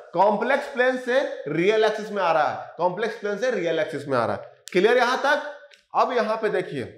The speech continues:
अब ये हो गया आपका break in पॉइंट।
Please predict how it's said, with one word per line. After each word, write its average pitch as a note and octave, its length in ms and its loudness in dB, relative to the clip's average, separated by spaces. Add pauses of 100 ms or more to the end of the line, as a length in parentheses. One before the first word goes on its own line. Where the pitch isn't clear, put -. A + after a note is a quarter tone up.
(1800)
अब F3+ 160 4
ये A3 100 4
हो G3+ 120 6
गया G3 120 4
आपका A3+ 240 0
break E3 340 0
in F3 200 -2
पॉइंट। G#2 300 -4